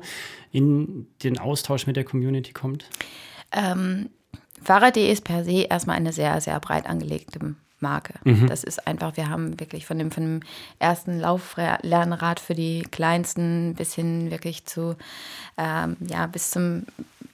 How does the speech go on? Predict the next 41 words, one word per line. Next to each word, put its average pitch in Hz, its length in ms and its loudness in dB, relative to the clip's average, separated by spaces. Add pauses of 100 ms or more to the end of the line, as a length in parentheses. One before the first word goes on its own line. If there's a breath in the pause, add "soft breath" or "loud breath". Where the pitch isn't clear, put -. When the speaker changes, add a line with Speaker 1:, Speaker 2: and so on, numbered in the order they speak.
(280)
Speaker 2:
über 190 120 4
ein 180 160 4
E-Fully 202 920 4
bis 185 260 0
hin 196 200 2
halt 175 160 0
wirklich 185 240 -2
zum 175 360 0
E-Tracking-Rad, 175 1200 4
äh, 175 380 4
jetzt 170 240 -2
die 180 80 -6
Cargo-Räder, 175 1120 0
äh, - 80 -12
kommen 170 180 0
neu 170 160 2
dazu, 175 440 -2 (400 loud breath)
haben 180 200 0
wir 175 100 2
im 180 100 -2
Prinzip, 185 400 -2
decken 190 260 0
wir 185 80 2
so 208 240 4
viel 202 280 0
ab. - 260 4 (720 loud breath)
Und, 185 440 4
äh, 180 280 8
natürlich 208 580 6 (220)
im 160 140 0
Marketing, 233 640 6
damit 196 240 4
wir 180 80 0
das 175 120 -4
auch 175 140 4
handhabbar 196 540 6
machen, 196 340 6
arbeiten 180 400 4
wir 175 120 2
mit 170 240 0
Persona-Modellen, 170 960 0